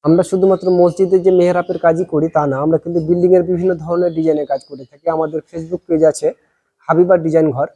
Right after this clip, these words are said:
আপনারা যদি হাবিবা ডিজাইন ঘর Facebook পেজটিতে যে-, যান, তাহলেও কিন্তু দেখতে পাবেন যে অনেক ধরনের ডিজাইনের কাজগুলো কিন্তু আমাদের বাড়ি বাসার যে কাজগুলো করা হয়,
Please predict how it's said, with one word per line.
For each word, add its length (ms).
আপনারা 300
যদি 160
হাবিবা 340
ডিজাইন 300
ঘর 160
Facebook 320
পেজটিতে 480
যে-, 300
যান, 240
তাহলেও 400
কিন্তু 240
দেখতে 280
পাবেন 220
যে 60
অনেক 260
ধরনের 320
ডিজাইনের 300
কাজগুলো 400
কিন্তু 220
আমাদের 280
বাড়ি 220
বাসার 280
যে 100
কাজগুলো 360
করা 220
হয়, 160